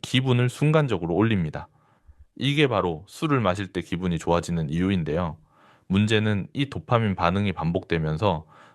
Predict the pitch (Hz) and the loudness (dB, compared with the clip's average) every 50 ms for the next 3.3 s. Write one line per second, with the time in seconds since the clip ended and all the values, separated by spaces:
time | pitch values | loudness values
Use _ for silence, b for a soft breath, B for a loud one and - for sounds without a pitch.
0 | B - 90 90 92 98 90 85 - 87 87 87 92 85 85 82 85 80 76 - | B 0 2 4 6 6 4 4 2 -4 0 0 0 0 0 0 0 0 0 0
1 | - - 90 92 110 123 123 120 104 98 87 82 87 82 76 101 104 117 127 143 | -2 0 2 4 4 4 4 2 0 -4 -4 -4 -4 -6 -2 0 0 0 0 -4
2 | 156 - - 80 80 82 80 156 80 76 78 76 76 78 76 73 71 - - 67 | -8 -6 -4 -2 0 0 -2 -4 -6 -6 -6 -4 -4 -4 -4 -4 -6 -10 -10 -12
3 | 69 - - - _ | -12 -14 -16 -18 _